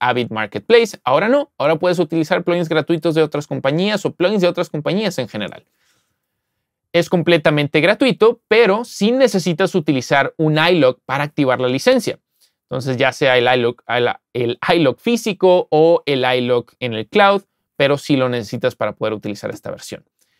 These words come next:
Todas las versiones de Pro Tools van a tener como default Pro Tools Intro. Esto significa que si tienes una versión más avanzada y de pronto no pagaste la licencia o se te olvidó pagarla,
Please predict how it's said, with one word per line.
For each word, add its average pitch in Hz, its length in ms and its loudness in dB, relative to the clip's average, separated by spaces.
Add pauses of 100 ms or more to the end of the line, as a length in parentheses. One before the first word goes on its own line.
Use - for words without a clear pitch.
(580)
Todas 254 200 6
las 262 160 6
versiones 196 460 0
de 196 80 0
Pro 165 160 -2
Tools 196 320 0
van 190 120 0
a 196 80 -2
tener 170 300 0
como 202 300 0
default 160 400 2
Pro 160 160 -2
Tools 156 260 0
Intro. 220 400 2
Esto 175 220 -4
significa 175 480 -2
que 151 180 0
si 135 220 -4
tienes 190 300 -2
una 190 120 0
versión 160 420 0
más 160 220 0
avanzada 147 460 0
y 147 40 2
de 127 120 0
pronto 139 320 -2
no 135 160 -2
pagaste 123 440 0
la 104 120 0
licencia 190 760 0
o 139 60 0
se 123 160 -6
te - 80 -6
olvidó 117 340 -2
pagarla, 202 600 2